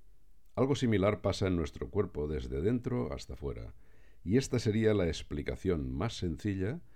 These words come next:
y que todo el mundo entiende. Pero, para ver realmente lo que ocurre, hemos de remitirnos al interior de nuestras células. ¿Y qué nos produce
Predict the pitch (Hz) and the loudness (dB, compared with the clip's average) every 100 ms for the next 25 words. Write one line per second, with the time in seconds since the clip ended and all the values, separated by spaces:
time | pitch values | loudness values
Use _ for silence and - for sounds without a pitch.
0 | - - - 110 120 117 110 98 95 90 | -20 -14 -4 0 4 6 6 6 6 4
1 | 71 62 58 53 - - - 73 69 65 | 2 -4 -4 -8 -12 -18 -6 -2 0 0
2 | 62 58 - - - - - - - - | -2 -6 -14 -20 -20 -20 -20 -20 -20 -20
3 | - - - - - 65 92 92 90 87 | -20 -18 -18 -10 -4 2 4 6 6 6
4 | 80 82 90 80 82 76 76 73 69 80 | 4 4 2 2 0 0 -2 -2 -4 -4
5 | 98 131 175 - - - 92 104 85 87 | -4 -4 -6 -14 -18 -4 2 2 4 4
6 | 82 95 120 92 120 104 110 113 - - | 6 6 6 4 2 2 0 -2 -4 -4
7 | 80 73 - 69 90 92 76 76 73 - | -2 -2 -2 0 0 0 -2 -4 -4 -4
8 | 71 - 65 58 58 58 69 - - - | -6 -4 -6 -6 -8 -10 -14 -16 -18 -18
9 | - - - - - - - - - - | -18 -20 -20 -20 -20 -20 -20 -20 -20 -20
10 | - - - - - - - 95 90 156 | -20 -20 -20 -20 -20 -20 -8 -6 2 2
11 | 156 - 127 147 147 - - | 2 4 4 4 0 -4 -10